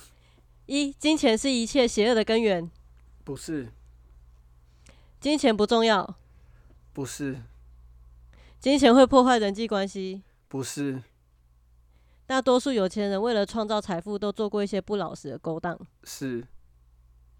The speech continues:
Speaker 1: <laughs> 有钱人要不是出身富裕人家，就是非常走运。
Speaker 2: 不是。
Speaker 1: 财富会让你的心灵匮乏。
Speaker 2: 不是。
Speaker 1: 赚钱并不容易。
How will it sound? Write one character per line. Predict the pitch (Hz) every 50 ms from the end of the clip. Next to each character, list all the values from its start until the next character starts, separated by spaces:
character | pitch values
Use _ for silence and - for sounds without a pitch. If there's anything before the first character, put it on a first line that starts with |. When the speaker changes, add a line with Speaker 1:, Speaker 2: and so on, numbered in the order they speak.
| _ _ _ _ _
Speaker 1:
<laughs> | - - - - 247 196 - - 302 269 - - 320 -
有 | - 185 180 185
钱 | - - 196 196 220
人 | 214 202 190 190 - - - - -
要 | - 247 233
不 | 226 226
是 | 247 247
出 | - - 220 220
身 | 214 226 214 214
富 | 208 220 220
裕 | 220 214
人 | 202 180 180
家， | 180 196 185
就 | 185 185
是 | 180 202
非 | 185 196 185
常 | - 170 165 165
走 | - 143 - -
运。 | 180 180 160 160 165 - - _
Speaker 2:
不 | - 135 127
是。 | 120 - - - 135 123 123 120 - - _ - - - - - - - - - - - - - - _ _ _ _ _ _ - - _ _
Speaker 1:
财 | - - 214
富 | 214 247 262 247
会 | 262 254
让 | 254 254 240 220
你 | 196 175
的 | 160 175 175
心 | - - 214 214 208
灵 | 196 175 170
匮 | - 226 202 170
乏。 | 170 - - - - - 175 - _ _ _ _ _ _ _ _ _ _ _ _ _ _ _ _ _
Speaker 2:
不 | _ 147 139
是。 | - - 156 147 139 131 123 - _ _ _ - - _ _ _ _ _ - - - _ _ _ _ - - _ _ _ - - - _ - _ -
Speaker 1:
赚 | - - 262 254 226
钱 | - 220 175 175
并 | 190 202 202
不 | 190 202
容 | 185 170 160 165
易。 | 175 185 170 - 170